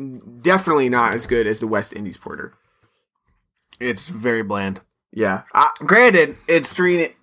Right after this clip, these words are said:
Speaker 2: three point eight alco-, alcohol,
Speaker 1: Mm-hmm.
Speaker 2: whereas the West Indies is, I think, six and a half.
Speaker 1: Um, it actually doesn't list the,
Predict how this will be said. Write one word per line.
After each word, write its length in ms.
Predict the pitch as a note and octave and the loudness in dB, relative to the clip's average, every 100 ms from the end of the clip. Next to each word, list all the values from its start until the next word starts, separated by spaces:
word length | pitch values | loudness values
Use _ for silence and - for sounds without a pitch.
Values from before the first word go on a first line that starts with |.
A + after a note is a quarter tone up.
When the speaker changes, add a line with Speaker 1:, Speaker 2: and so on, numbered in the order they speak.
| _ | _
Speaker 2:
three 160 | - E3+ | -4 -2
point 240 | F3 D#3 | 0 0
eight 100 | D3+ | 0
alco-, 420 | C#3 C#3+ C3 A#2 - | 2 2 0 -6 -6
alcohol, 560 | B2 B2+ A2 G#2 F#2+ - _ - | -2 0 0 -2 -4 -6 _ -8
Speaker 1:
Mm-hmm. 300 | C3+ B2+ A#2+ - - - | -4 -4 -4 -4 -4 -2
Speaker 2:
whereas 180 | B2+ | -2
the 60 | A#2+ | 2
West 260 | D3 C#3+ C#3+ | 2 2 -2
Indies 320 | C3+ A#2 A2 | -2 -2 -4
is, 300 | G#2+ - - | -8 -8 -8
I 60 | |
think, 180 | A#2 A2 | -8 -6
six 180 | B2+ - | -8 -6
and 80 | C3+ | -6
a 40 | |
half. 220 | D3+ - - _ _ - - F#3+ - | -6 -8 -18 _ _ -16 -14 -8 0
Speaker 1:
Um, 540 | D3 F3+ G3 G3+ F#3+ _ _ _ _ _ _ _ _ _ _ _ - | 4 4 2 -4 -12 _ _ _ _ _ _ _ _ _ _ _ -2
it 120 | D3 | 0
actually 300 | A#3 - A3 | 0 -2 -2
doesn't 280 | G3 F3 D#3 | 0 0 -2
list 240 | G3 - | -6 -2
the, 440 | C#3 B2 A#2+ A#2 | 2 4 2 0